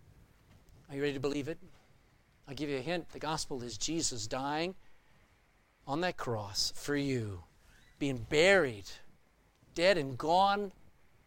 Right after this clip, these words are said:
to take away sin and put it away, and rising again three days later,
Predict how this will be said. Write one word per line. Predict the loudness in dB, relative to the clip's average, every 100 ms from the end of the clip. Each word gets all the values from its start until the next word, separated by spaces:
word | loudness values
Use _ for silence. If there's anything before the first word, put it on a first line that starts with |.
| -20 _ _ _ -8
to | -2
take | -2 0
away | 2 2
sin | 4 2 2 0 0
and | -4 -8
put | -2 0
it | 2
away, | 4 2 0 -8 -14
and | -10 -4
rising | 2 2 2 -2
again | 2 4 4 2
three | -4 -2 0
days | 0 2
later, | 2 4 4 2